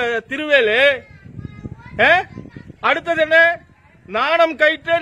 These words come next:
நல்வேல் காக்க, ஆண் பெண் குறிங்களை அயல்வேல் காக்க. எல்லா இடத்துலயும் கேன்சர். உன்ன மாதிரி தற்குறி தெருப்பொறுக்கி நாய்களை பெத்ததுக்கு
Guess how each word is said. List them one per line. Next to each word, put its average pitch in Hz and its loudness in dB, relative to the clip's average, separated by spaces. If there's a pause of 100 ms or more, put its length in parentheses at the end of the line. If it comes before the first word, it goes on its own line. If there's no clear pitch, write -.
நல்வேல் 320 0
காக்க, 294 -2 (340)
ஆண் 311 -6
பெண் 320 -4
குறிங்களை 302 -4
அயல்வேல் 320 2
காக்க. 269 -6 (1080)
எல்லா 262 -4 (100)
இடத்துலயும் 285 -6
கேன்சர். 277 -4
உன்ன 254 -6 (120)
மாதிரி 294 -2 (880)
தற்குறி 269 -2 (140)
தெருப்பொறுக்கி 277 0 (100)
நாய்களை 277 2
பெத்ததுக்கு 269 -2